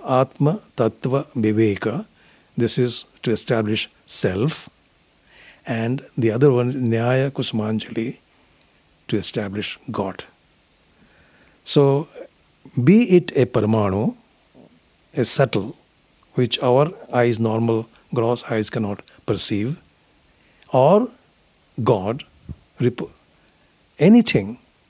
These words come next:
that exists is knowable and nameable. And it is by these two criteria alone the reality claim is made by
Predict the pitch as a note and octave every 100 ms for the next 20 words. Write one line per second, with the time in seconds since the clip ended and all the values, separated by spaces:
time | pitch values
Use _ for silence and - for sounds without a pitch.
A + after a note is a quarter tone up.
0 | _ _ _ _ _ _ _ _ _ _
1 | - C3+ B2+ C3+ A#2+ A2 A#2+ - - -
2 | - - _ _ _ - - C3+ A#2 -
3 | - A2+ G#2 A2+ E3+ C4 - _ _ -
4 | _ - G#2 G2+ A2+ _ - G2+ G2 G2
5 | G2+ A2 _ _ _ - - - - A2
6 | A2 B2 - - A#2+ A#2+ A#2+ E3+ - A#3+
7 | A#3+ D3+ B2+ B2+ B2+ G#2+ F#2+ G#2 - C#3+
8 | A#2 C3+ G#2 G2 _ _ - - - A#2
9 | A2+ B2 C3 C3 C3 A2+ A#2+ A2 B2 A2+
10 | G2 G#2+ G#2+ G2+ G2 G2